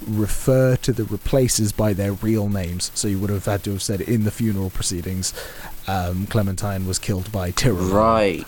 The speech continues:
Speaker 1: or something like that. Uh, so every monster has something like that, where it has the,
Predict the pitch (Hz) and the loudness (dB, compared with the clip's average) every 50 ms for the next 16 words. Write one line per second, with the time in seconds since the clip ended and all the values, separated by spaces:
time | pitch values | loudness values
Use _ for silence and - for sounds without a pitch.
0 | - - 110 107 - - 107 87 101 104 92 92 90 90 85 - 90 87 76 - | -6 -4 -2 0 0 0 0 -2 -2 -4 -4 -4 -4 -4 -6 -8 -10 -10 -10 -12
1 | - - - - - 127 127 120 135 135 - - 175 175 175 160 185 185 175 160 | -12 -14 -12 -6 -2 0 2 4 4 4 4 6 6 6 6 6 4 4 4 4
2 | 151 147 131 - - 135 117 120 120 120 - - - 139 120 - - 117 113 113 | 2 0 0 0 0 0 2 2 0 0 0 0 0 0 0 -2 -2 0 0 2
3 | 110 110 - - 117 92 76 87 104 101 107 117 139 156 165 156 147 147 147 135 | 0 0 0 0 0 0 0 0 0 2 2 4 4 4 4 2 2 2 4 4
4 | 135 131 120 | 4 4 2